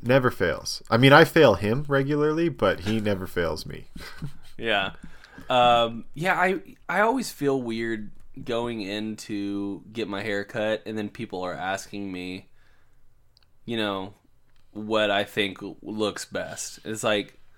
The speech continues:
Speaker 2: I'm not the one cutting my hair. Like, you
Speaker 1: Yeah. If
Speaker 2: you know
Speaker 1: I
Speaker 2: what I'm
Speaker 1: knew
Speaker 2: saying?
Speaker 1: that,
Speaker 2: Like
Speaker 1: I would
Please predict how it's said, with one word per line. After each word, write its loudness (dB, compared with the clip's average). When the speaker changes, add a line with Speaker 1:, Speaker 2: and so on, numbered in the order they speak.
Speaker 2:
I'm 6
not 2
the -6
one 0
cutting -4
my -8
hair. -4
Like, -4
you 0
Speaker 1:
Yeah. 6
If 4
Speaker 2:
you 10
know -
Speaker 1:
I 12
Speaker 2:
what 10
I'm 8
Speaker 1:
knew 8
Speaker 2:
saying? 8
Speaker 1:
that, 10
Speaker 2:
Like 2
Speaker 1:
I 8
would 2